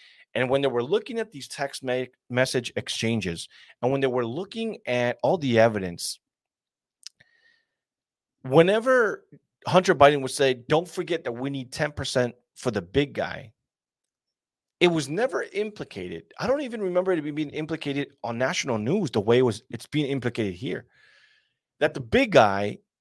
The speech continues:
was a clear reference to President Joe Biden. Hmm. But here, when somebody was told, like, "Hey, the boss wants you to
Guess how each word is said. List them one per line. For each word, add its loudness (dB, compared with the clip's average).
was 6
a 0
clear -6
reference -4
to -12
President -6
Joe 2
Biden. -4
Hmm. 0
But -2
here, 4
when 6
somebody 4
was -2
told, 4
like, 2
"Hey, 4
the 0
boss 6
wants 2
you 2
to 2